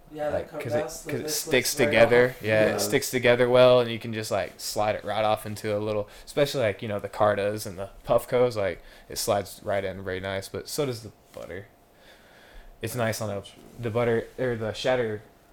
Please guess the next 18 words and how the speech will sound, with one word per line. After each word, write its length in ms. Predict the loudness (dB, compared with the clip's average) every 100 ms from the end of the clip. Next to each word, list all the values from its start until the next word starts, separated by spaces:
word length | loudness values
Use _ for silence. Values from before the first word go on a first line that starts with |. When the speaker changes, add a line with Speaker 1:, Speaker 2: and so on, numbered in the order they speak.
| _ _ _ _ -12
Speaker 2:
it, 220 | -12 -12 _ _ _ _
<laughs> 400 | -20 -20 -20 -14
the 80 | -10
sugar 380 | -2 -2 -2
spreads 420 | -10 -10 -8 -8 -10
kinda 160 | -14
like 140 | -14 -14
warm 200 | -14 -14
shatter 360 | -14 -12 -10 -12
too 300 | -14 -14 -14 -16
when 100 | -18
you 60 |
try 140 | -14 -14
to 60 |
put 160 | -14 -16
it 60 |
on 120 | -16
a 40 | -16